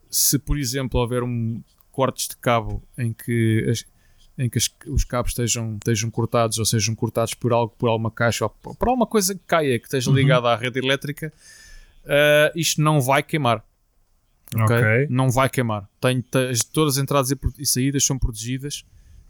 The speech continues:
Speaker 1: Ahm, isto vai estar ali a aguentar aquela pressão e depois, obviamente, a, a, a, a, a montante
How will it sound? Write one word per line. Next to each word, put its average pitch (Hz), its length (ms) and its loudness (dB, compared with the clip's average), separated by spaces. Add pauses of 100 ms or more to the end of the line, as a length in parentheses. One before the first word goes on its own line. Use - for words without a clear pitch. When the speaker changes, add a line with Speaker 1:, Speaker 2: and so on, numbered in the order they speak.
Speaker 1:
Ahm, 127 840 -2 (120)
isto 139 720 -2 (560)
vai 127 280 2
estar 131 200 0
ali 127 180 2
a 123 40 4
aguentar 120 360 2
aquela 120 280 0
pressão 143 420 0
e 156 80 -2
depois, 113 180 0
obviamente, 117 480 -4
a, 123 40 -2
a, 120 40 -4 (680)
a, - 1400 -6
a, - 20 2
a 123 40 2
montante 123 520 0